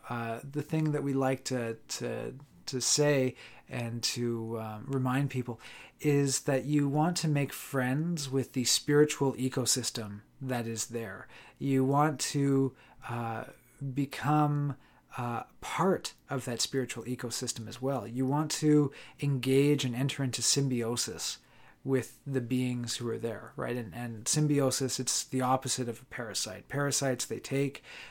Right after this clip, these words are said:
but symbiosis, uh, both sides, uh, uh, will benefit, uh, but they also both give, right? And, um, and it's a, it's a, a relationship that benefits both parties.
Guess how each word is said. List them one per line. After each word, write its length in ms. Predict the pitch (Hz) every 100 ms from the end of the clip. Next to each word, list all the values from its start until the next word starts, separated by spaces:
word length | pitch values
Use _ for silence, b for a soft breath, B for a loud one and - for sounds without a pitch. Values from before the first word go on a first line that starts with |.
| B
but 260 | - 123 -
symbiosis, 880 | - 160 139 139 156 - 165 - - B B B B
uh, 200 | 127 123
both 520 | 120 151 151 147 -
sides, 640 | - - 135 127 120 - - _ _ _ - -
uh, 280 | 131 120 117 110 -
uh, 260 | 123 113 120 120 123 135
will 160 | 147 127
benefit, 560 | 123 170 190 - 123 117 B B B
uh, 200 | - 120
but 220 | 120 135 131
they 120 | 131
also 200 | 127 131
both 320 | 113 113 -
give, 380 | 131 113 85 - b b b
right? 260 | 117 110 117 B B B B B _
And, 520 | 147 135 135 131 131
um, 480 | 131 131 127 127 123 - _ _ - - _ -
and 140 | 143 135
it's 120 | -
a, 120 | 127 120
it's 140 | 127 127
a, 280 | 117 113 92
a 140 | 123 113
relationship 920 | 135 135 135 139 - 131 - 113 -
that 220 | - 110
benefits 420 | 123 123 117 107
both 280 | - 98 -
parties. 460 | - 113 98 82